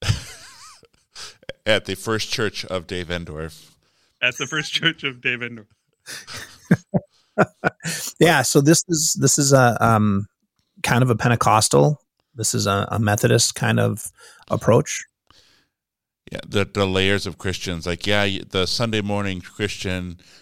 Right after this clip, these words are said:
Speaker 1: is one level of Christian, but if you are actually doing more, if you have a closer communion with God, then you should be doing more. And then all of a sudden now God's gonna give, um, uh,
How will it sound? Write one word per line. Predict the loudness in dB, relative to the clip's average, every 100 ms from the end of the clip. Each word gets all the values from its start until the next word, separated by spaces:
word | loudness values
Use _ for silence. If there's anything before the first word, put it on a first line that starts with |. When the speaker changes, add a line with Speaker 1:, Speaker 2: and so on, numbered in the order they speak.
| _ _ _ -10
Speaker 1:
is | -2 -2 -2
one | -4 -4 -2
level | -4 -4 -6
of | -8
Christian, | -10 -10 -8 -8 -8
but | -10 -12 -10
if | -12 -8
you | -6
are | -4
actually | -4 -6 -8 -14
doing | -10 -10 -8
more, | -8 -6 -6 -8 -10 _ _ -20
if | -10
you | -6
have | -4
a | -6 -12
closer | -10 -4 -2 -2
communion | -10 -12 -10 -8 -8
with | -10 -8
God, | -6 -6 -8
then | -10 -10
you | -10 -10
should | -12 -16 -16
be |
doing | -12 -12 -10
more. | -8 -4 -4 -6 -8
And | -6
then | -6 -6
all |
of | -8
a | -10
sudden | -8 -8 -6
now | -4 -2 -4 -8 _ _ _ -6
God's | -2 -2 -4
gonna | -8 -6
give, | -4 -4 -6 -12 _ _ _ _
um, | -14 -12 -14 _ _ -12
uh, | -10 -10